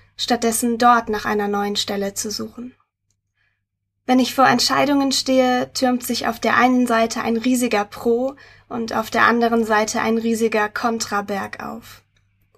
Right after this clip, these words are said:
Dann stehe ich dazwischen und sehe vor lauter Pro und Kontra den Wald nicht mehr.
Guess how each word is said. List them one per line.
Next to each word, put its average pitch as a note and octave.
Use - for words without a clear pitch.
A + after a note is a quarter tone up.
Dann A#3+
stehe B3+
ich A#3
dazwischen C4
und A3+
sehe A#3
vor A#3
lauter A3+
Pro C4
und A#3
Kontra A#3
den G#3
Wald G3+
nicht G3+
mehr. B3